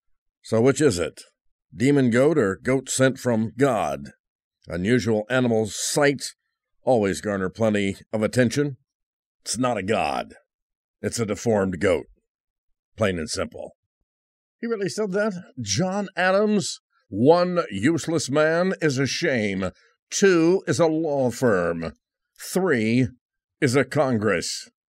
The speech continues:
You hear me say it all the time. "Where's my gun? Now take this pistol, that's for tyranny. And then take this, uh, shotgun, that's for close-up tyranny. And then, uh, my thirty thirty here with a scope on it, that's for far-away tyranny.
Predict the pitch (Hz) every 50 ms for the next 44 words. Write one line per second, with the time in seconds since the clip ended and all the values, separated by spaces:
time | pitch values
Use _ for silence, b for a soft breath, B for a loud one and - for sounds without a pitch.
0 | _ _ _ _ _ _ _ b b b b b b - 131 123 139 147 143 123
1 | - 170 151 135 151 151 156 156 147 - - 196 214 185 160 160 175 196 170 110
2 | 85 98 120 135 131 131 135 139 139 139 117 98 135 147 147 147 151 143 143 147
3 | 190 190 165 151 165 180 185 180 135 b b b b 113 117 117 113 - - 214
4 | 208 - - 190 180 - - - - 175 127 - - 131 131 131 147 165 - -
5 | - - 135 131 135 - _ _ - - 196 156 117 104 104 95 92 98 101 95
6 | b b b b b b b b - 147 156 156 151 160 156 147 123 - 175 175
7 | - - 131 160 160 147 - - 151 127 127 117 - - - 190 175 175 - -
8 | 135 123 120 123 139 143 143 - - - 139 123 117 - - 170 151 135 - -
9 | - - 139 - _ _ - 123 120 117 110 107 117 123 135 131 127 - b b
10 | b b b b b 151 165 165 160 156 175 180 175 170 165 170 165 160 160 165
11 | 165 156 151 - - 233 208 175 165 147 - - 196 180 143 120 110 110 120 113
12 | 113 120 120 127 123 - - - 202 202 208 196 - 175 175 180 190 - - 180
13 | 185 143 - - - 156 135 - - - 196 180 175 160 160 143 151 165 190 165
14 | 131 90 - 123 131 127 127 135 139 147 160 165 135